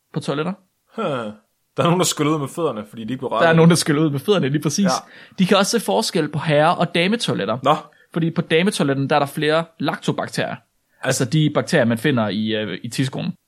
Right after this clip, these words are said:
Speaker 2: What? Lactobakterier? Altså, og, altså mælkebakterier, mælkesyrebakterier?
Speaker 1: Ja, lige, mælkesyrebakterier, lige præcis.
Speaker 2: Det kan også være, det er nogen, der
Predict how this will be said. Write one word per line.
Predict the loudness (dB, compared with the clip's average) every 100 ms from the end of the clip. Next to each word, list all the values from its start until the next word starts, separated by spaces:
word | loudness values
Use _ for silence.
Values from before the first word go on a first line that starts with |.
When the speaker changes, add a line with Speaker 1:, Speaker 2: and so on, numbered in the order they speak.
| _ _ _ _ _ -4
Speaker 2:
What? | -2 0 -2
Lactobakterier? | -2 -2 -4 -4 -6 -8 -4
Altså, | -2 0
og, | 2 0 -2
altså | -4 0
mælkebakterier, | 0 0 -2 -2 -4 -6 -6
mælkesyrebakterier? | -6 -6 -6 -4 -6 -2 0
Speaker 1:
Ja, | 2
lige, | 2 2
mælkesyrebakterier, | 2 2 2 0 -2 -4
lige | -4
præcis. | -4 -6 -8
Speaker 2:
Det | -4
kan | 2
også | 2 4
være, | 2
det |
er | 2
nogen, |
der | 0